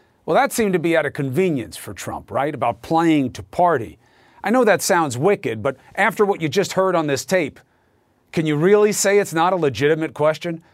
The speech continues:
about whether he would do that, whether he would sacrifice people for his own benefit? Really? Didn't he already tell you he would do that in not so many words? But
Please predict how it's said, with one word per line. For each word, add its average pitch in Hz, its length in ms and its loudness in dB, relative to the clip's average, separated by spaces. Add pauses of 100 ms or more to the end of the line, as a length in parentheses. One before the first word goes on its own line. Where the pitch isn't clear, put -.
(140)
about 127 280 0
whether 147 300 2
he 156 120 -2
would 127 220 -2
do 143 200 0
that, 151 260 -2
whether 135 280 -2 (220)
he 170 120 -2
would 139 220 -2
sacrifice 160 800 0
people 170 380 -2
for 139 180 -4
his 120 120 -2
own 139 200 -2
benefit? 151 460 -4 (260)
Really? 196 440 2
Didn't 208 240 0
he 202 100 -2
already 165 420 0 (260)
tell 208 300 2
you 226 320 -4
he 170 140 -4
would 117 260 -2
do 180 200 0
that 202 200 0
in 143 140 -4
not 156 240 -4
so 165 180 -2
many 160 240 -2
words? 156 540 -6 (1200)
But 233 340 2